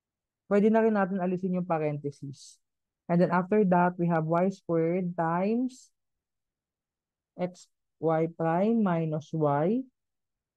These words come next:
secant squared y over x is equal to zero.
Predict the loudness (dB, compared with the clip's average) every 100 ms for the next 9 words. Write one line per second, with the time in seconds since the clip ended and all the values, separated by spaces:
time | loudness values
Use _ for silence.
0 | _ _ _ _ _ -6 -2 -2 -2 -6
1 | -4 0 2 2 2 2 2 2 -2 -2
2 | -6 -2 -2 -2 -6 -12 -12 -6 -6 -2
3 | 0 2 2 -2 -2 -2 0 -2 -6